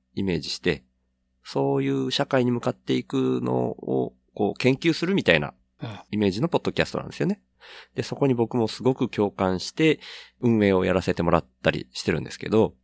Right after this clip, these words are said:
Speaker 2: そうですね。
Speaker 1: ああいう感覚が僕の中にもあって、
Speaker 2: うん。うん。
Speaker 1: 今のメイン、まあ、全部ではないけれども、八割、九割の人々が労働っていうものを対価にしないといけない社会。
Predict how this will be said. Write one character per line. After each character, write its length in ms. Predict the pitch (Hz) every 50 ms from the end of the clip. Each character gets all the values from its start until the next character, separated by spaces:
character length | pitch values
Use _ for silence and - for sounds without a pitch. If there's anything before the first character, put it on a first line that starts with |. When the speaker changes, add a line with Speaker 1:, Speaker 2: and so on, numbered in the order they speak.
| _ _ -
Speaker 2:
そ 160 | - - 117
う 20 |
で 60 | 101 95
す 140 | - -
ね。 120 | 156 175 - -
Speaker 1:
あ 60 | 139
あ 40 | 160
い 80 | 160 151
う 140 | 147 135 - _ _ -
感 180 | - 135 135
覚 220 | - 127 113 127 117
が 60 | 113
僕 200 | 110 104 - 98
の 60 | 90
中 180 | 82 - 85 76
に 80 | 76
も 160 | 71 69 - _ _ _ -
あ 80 | 104 98
っ 40 |
て、 240 | - _ - - 156
Speaker 2:
う 40 | 135
ん。 40 | 113
う 520 | 110 98 - - _ _ _ _ - - 113
ん。 160 | 104 95 - -
Speaker 1:
今 280 | - 165 156 143 135 139
の 300 | 156 160 160 135 - _ _ _ _ _ _ -
メ 240 | - 151 175 196 180
イ 60 | 147
ン、 140 | 117 - - -
ま 380 | - 104 127 127 127 123 120 113
あ、 60 | 104
全 280 | 117 156 196 214 196
部 80 | 151 143
で 100 | 123 117
は 100 | 113 113
な 120 | 120 127
い 60 | 123 -
け 100 | - 110
れ 120 | 101 90
ど 100 | 95 95
も、 80 | 95 98
八 340 | - - 113 - - 156
割、 220 | 156 156 151 151 147
九 180 | - - 156
割 200 | 147 139 120 113
の 120 | 107 101 92
人 220 | - - - 113 104
々 220 | 107 - - 92
が 140 | 90 110 107
労 360 | 95 98 120 135 143 147 147
働 380 | 139 143 143 143 143 139 139 135
っ 20 |
て 160 | _ - - 135
い 40 |
う 40 | 127
も 120 | 127 131 139
の 120 | 160 202 233
を 180 | 202 131 95 _ _
対 200 | - - 104 90
価 120 | - 87
に 80 | 82 82
し 120 | - -
な 80 | 85 80
い 40 | 76
と 100 | - 78
い 60 | 73
け 100 | - -
な 80 | 139 147
い 180 | 139 - - _ _ -
社 180 | - - 190
会。 260 | - - 151 131 127